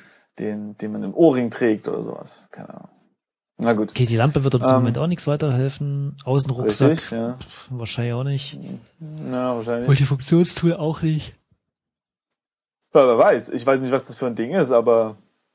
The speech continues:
Speaker 1: wenn der Sandstürme ausschalten kann, dann wär's gut.
Speaker 2: Ich nehme nochmal den Controller, ist mir jetzt egal. Der soll sich ja nicht mal zusammenreißen.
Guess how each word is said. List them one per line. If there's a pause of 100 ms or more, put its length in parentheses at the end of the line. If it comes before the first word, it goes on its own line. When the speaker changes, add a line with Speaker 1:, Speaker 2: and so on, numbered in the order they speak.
(840)
Speaker 1:
wenn
der
Sandstürme
ausschalten
kann,
dann
wär's
gut.
Speaker 2:
Ich
nehme
nochmal
den
Controller,
ist
mir
jetzt
egal.
Der
soll
sich
ja
nicht
mal
zusammenreißen.